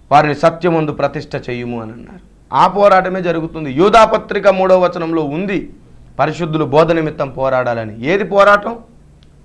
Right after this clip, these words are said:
ఎవరిది వారికి స్వార్థమైపోయింది. తప్పది.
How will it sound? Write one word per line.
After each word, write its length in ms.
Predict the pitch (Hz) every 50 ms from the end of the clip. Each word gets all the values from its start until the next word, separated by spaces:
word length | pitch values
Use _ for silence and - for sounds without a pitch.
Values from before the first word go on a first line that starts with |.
| _ _ _ - - -
ఎవరిది 320 | 127 165 180 214 226 220 240
వారికి 300 | 240 233 233 233 233 226
స్వార్థమైపోయింది. 1120 | 226 220 202 202 196 175 175 196 202 196 190 190 190 180 175 160 156 135 117 110 - - - _ _ _ _ _ _ _ _ _ -
తప్పది. 420 | 170 165 165 196 190 175 139 113